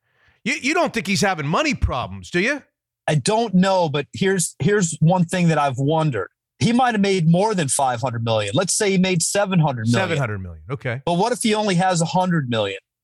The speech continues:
Speaker 2: Like, it's possible that maybe, in which, of course, the rest of us would say,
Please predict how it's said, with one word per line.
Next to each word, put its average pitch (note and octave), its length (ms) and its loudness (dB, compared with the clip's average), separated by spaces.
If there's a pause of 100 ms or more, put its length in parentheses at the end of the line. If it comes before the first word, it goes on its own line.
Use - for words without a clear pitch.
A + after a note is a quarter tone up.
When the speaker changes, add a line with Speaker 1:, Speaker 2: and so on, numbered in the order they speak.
(480)
Speaker 2:
Like, F3+ 180 0
it's G3+ 160 -2
possible F3 840 0
that E3 240 -2
maybe, F#3 600 0 (180)
in E3 160 0
which, G3+ 220 0
of E3+ 100 -6
course, G3+ 300 -2
the D#3 100 0
rest F3 260 0
of E3+ 80 -2
us D#3+ 200 0
would C3+ 80 -2
say, C#3 340 -2